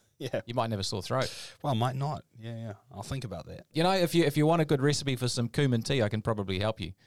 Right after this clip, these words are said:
Speaker 1: All right.
Speaker 2: Um,
Speaker 1: Disgusting.
Speaker 2: yeah.
Speaker 1: Anyway.
Speaker 2: What are we talking about?
Speaker 1: <laughs> Mate, we're talking about the time-based economy versus the results or values-based economy. So, because most of us come up through the ranks of being tradespeople or technicians, we're taught to work hard and that we'll get rewarded for the hours that we work.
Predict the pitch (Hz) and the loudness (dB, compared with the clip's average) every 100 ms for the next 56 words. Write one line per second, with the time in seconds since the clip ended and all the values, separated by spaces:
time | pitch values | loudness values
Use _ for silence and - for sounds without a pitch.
0 | _ 131 117 123 104 98 95 92 90 _ | _ -4 -2 0 0 2 2 -2 -8 _
1 | - 117 - 113 - 92 85 - 110 98 | -8 -6 -4 -4 -6 -8 -14 -2 2 2
2 | 78 - - - - - - _ - 156 | -2 -12 -14 -12 -12 -16 -20 _ 0 4
3 | 180 147 - 156 190 175 185 202 175 98 | 8 6 4 2 4 4 4 2 2 0
4 | - 120 185 151 151 156 165 185 160 160 | -2 4 4 6 6 6 6 8 8 4
5 | - 156 170 160 160 - - 139 139 123 | 4 4 6 6 4 2 0 2 2 2
6 | 131 - 120 120 110 131 131 - 120 107 | 0 0 -2 0 6 6 6 2 0 2
7 | 110 113 117 110 - 104 - - - 107 | 4 4 4 0 0 0 0 -8 -6 -4
8 | 98 82 76 - 104 104 - - - - | -4 -4 -4 -2 -2 -2 -6 -14 -14 -14
9 | - - - 127 208 196 175 - 175 - | -18 -16 -4 6 6 8 6 6 4 6
10 | 165 - 147 131 131 131 - 120 104 123 | 4 4 2 4 2 2 0 -2 0 0
11 | 113 - 135 139 147 139 143 139 131 82 | 2 4 4 4 2 4 6 6 6 2
12 | - 131 120 127 131 123 107 113 - 180 | 0 -2 0 2 2 0 0 0 4 4
13 | 160 156 147 - 117 117 120 - 117 101 | 4 4 4 4 4 6 4 0 -4 -2
14 | 113 120 90 113 113 131 120 120 113 85 | -2 -2 0 0 2 2 0 0 0 2
15 | 104 107 87 95 107 202 | 2 2 0 0 4 6